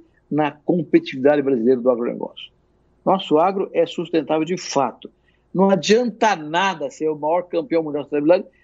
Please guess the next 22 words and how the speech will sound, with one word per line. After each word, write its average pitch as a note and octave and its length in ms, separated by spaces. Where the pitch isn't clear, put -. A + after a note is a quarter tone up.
se A3 100
tiver G3+ 200
um G#3+ 80
malandro G#3+ 760
que A3 160
desmata F#3 460
ilegalmente F3+ 420
a F3 40
Amazônia. C#3+ 280
Então, G#3+ 300
nós D#3+ 120
temos G#3 180
que G#3+ 80
acabar F#3 540
com F3 100
a - 20
ilegalidade. F3 760
Desmatamento E3 720
ilegal. - 480
Invasão F#3 760
de F3 120
terra. - 460